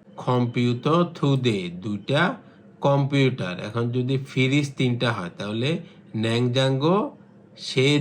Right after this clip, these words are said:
দে মানে তিনটা ফ্রিজ। বল, এটা হচ্ছে পোশাকের সেট গণনার জন্য ব্যবহৃত হয়। বল, এটা পোশাকের সেট গণনার জন্য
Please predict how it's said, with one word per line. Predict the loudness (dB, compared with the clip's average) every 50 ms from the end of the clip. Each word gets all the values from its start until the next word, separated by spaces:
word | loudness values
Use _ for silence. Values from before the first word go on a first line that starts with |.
| 2 2
দে | 2 2 0 -2 -6 -10 -14 -20 -20 -20 -18 -14
মানে | -10 -8 -6 -4 -4 -6 -6 -6 -4
তিনটা | -2 0 0 -2 -2 -2 -2 -2 -2 -2 -6 -10 -16 -12
ফ্রিজ। | -4 -2 0 0 0 0 -2 -4 -10 -12 -18 -20 -20 -16 -10 -4 0 2
বল, | 4 4 2 0 -2 -4 -6
এটা | -6 -4 -4 -4
হচ্ছে | -4 -2 0 0 0 0 0 -2 -2
পোশাকের | 0 0 0 0 0 0 -2 0 0 0 -2 -2 -2 -2
সেট | 0 0 0 0 0 0
গণনার | 0 0 2 0 0 0 -2 -2 -2 -2
জন্য | -2 -2 0 0 0 0 -2 -4 -8 -16 -20 -20 -20 -14 -6 -2
ব্যবহৃত | 0 2 2 2 4 4 2 2 0 0 -2 -4 -4
হয়। | -4 -8 -8 -10 -12 -14 -10 -4 0
বল, | 0 0 0 0 -2 -4
এটা | -6 -6 -6 -6 -6 -6
পোশাকের | -6 -6 -6 -4 -4 -4 -4 -2 -4 -4 -4 -4 -6 -4
সেট | -4 -4 -4 -4 -4 -4
গণনার | -4 -4 -4 -4 -4 -4 -4 -6 -6 -6
জন্য | -4 -4 -2 0